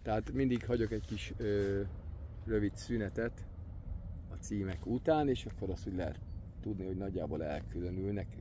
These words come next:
ezek különböző gondolat gyöngyszemek, ahogy Müller Péter nevezi.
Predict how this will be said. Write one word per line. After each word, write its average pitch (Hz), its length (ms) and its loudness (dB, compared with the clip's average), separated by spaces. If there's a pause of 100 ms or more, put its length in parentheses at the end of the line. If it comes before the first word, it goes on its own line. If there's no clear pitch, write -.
(120)
ezek - 260 -6
különböző 87 640 -2 (380)
gondolat 107 640 6
gyöngyszemek, 101 880 4 (800)
ahogy 82 300 0 (140)
Müller 76 340 -2
Péter 71 460 -6 (640)
nevezi. 104 520 -4